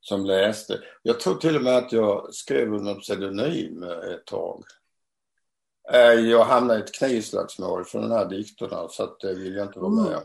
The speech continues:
Speaker 1: fler gånger. Det var inte roligt. Alltså, jag hade ingen kniv, men han hade. <laughs>
Speaker 2: Ah.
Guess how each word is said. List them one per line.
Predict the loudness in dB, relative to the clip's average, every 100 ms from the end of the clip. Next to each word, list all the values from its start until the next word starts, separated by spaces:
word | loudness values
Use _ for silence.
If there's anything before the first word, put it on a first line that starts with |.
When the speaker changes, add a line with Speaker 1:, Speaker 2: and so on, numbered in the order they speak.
| -12
Speaker 1:
fler | -12 -12 -10
gånger. | -14 -14 -18 _ _ _ _ _ _ _ _ _ _ _
Det | -8
var | -6
inte | -6 -6
roligt. | -8 -8 -8 -10 -16 -2
Alltså, | -2 2 2
jag | 4
hade | 4 2
ingen | -2 -4
kniv, | -6 -6
men | -6
han | -8 -4
hade. | -4 -4 -10 -14 -8 -8
<laughs> | -10 -12 -12 -4
Speaker 2:
Ah. | 0 0